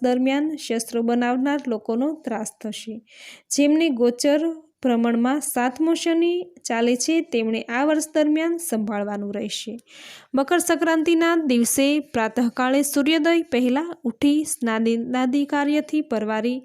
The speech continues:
સૂર્યનારાયણને દૂધનો અભિષેક કરવો તેમજ પાણીમાં તલ નાખી મહાદેવનો અભિષેક કરવાથી વિશેષ કૃપા મળે છે. તેમજ સંક્રાંતિના પુણ્યકાળે નવા વાસણો, ગાયો, અનાજ,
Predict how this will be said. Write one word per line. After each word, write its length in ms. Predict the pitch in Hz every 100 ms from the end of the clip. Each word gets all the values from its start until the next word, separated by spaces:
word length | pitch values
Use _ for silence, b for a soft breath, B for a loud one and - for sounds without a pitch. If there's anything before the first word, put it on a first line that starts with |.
| B B B - -
સૂર્યનારાયણને 840 | 339 349 359 359 349 349 349 349
દૂધનો 420 | 330 247 247 262 269
અભિષેક 600 | - 214 214 - 208 208
કરવો 380 | 208 208 208 220 _ _
તેમજ 380 | 240 240 262 254 -
પાણીમાં 500 | 277 277 302 311 311 277
તલ 220 | 226 226
નાખી 340 | 226 226 285
મહાદેવનો 680 | 254 247 277 277 294 302 302
અભિષેક 640 | 302 226 214 220 - 240
કરવાથી 480 | - 285 277 294 311
વિશેષ 480 | 269 247 - 302 - -
કૃપા 340 | 233 202 202
મળે 280 | 208 202 208
છે. 280 | - 233 - B B B B -
તેમજ 300 | 311 349 320
સંક્રાંતિના 720 | 285 285 339 330 330 339 330
પુણ્યકાળે 800 | 339 233 233 233 240 247 262 294
નવા 320 | 240 220 220
વાસણો, 640 | 220 226 - 269 277 302
ગાયો, 800 | 294 247 226 220 233 247 269 277 B B B B
અનાજ, 400 | - 262 294 330